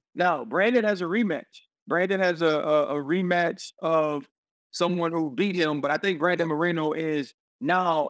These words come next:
a totally different fighter than what we saw at that time. Uh, this is a grizzled champion, and I also believe that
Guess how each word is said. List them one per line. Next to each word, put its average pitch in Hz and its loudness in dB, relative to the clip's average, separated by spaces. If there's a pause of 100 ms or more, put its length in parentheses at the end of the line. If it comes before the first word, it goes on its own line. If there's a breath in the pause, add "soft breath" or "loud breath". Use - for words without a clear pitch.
a 156 -2
totally 196 2
different 151 -2
fighter 156 0 (280)
than 151 0
what 185 4
we 170 -4
saw 160 0 (360)
at 170 -4
that 160 0
time. 147 -2 (200)
Uh, 147 -6
this 160 -4
is 156 2
a 143 -8 (120)
grizzled 175 0 (500)
champion, 139 -2 (220)
and 160 -4
I 165 4
also 180 2
believe 160 -2
that 151 -2